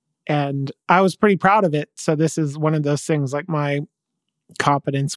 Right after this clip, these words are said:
was low, is low, and you sort of nitpicked a <laughs> bunch of stuff on it.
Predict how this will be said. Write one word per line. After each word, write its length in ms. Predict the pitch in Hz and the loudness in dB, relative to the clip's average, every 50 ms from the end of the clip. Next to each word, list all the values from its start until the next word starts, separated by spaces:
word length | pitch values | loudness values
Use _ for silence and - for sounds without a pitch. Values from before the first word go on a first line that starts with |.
| _ | _
was 220 | 208 165 156 139 131 | 0 2 2 2 2
low, 320 | 139 135 135 139 139 139 | 0 -2 0 0 0 0
is 220 | - 143 143 131 143 | 2 0 0 -2 -2
low, 340 | 139 139 139 139 139 135 - _ _ _ _ _ _ _ _ _ - | -4 -2 0 0 0 0 -2 _ _ _ _ _ _ _ _ _ 0
and 160 | 165 160 160 | 2 4 6
you 80 | 165 170 | 6 4
sort 240 | 160 - 196 185 170 | 4 4 4 4 4
of 60 | 160 | 4
nitpicked 460 | 147 151 165 - _ - 175 - - | 2 2 0 -2 _ -2 -2 2 4
a 40 | 170 | 4
<laughs> 0 | |
bunch 280 | 165 160 139 131 - - | 4 4 4 2 0 -2
of 40 | - | -2
stuff 460 | - - - - - - 226 - - | -4 -6 -6 -4 0 0 0 2 2
on 180 | - 156 156 160 | 0 0 2 2
it. 160 | 165 165 - | 0 0 -2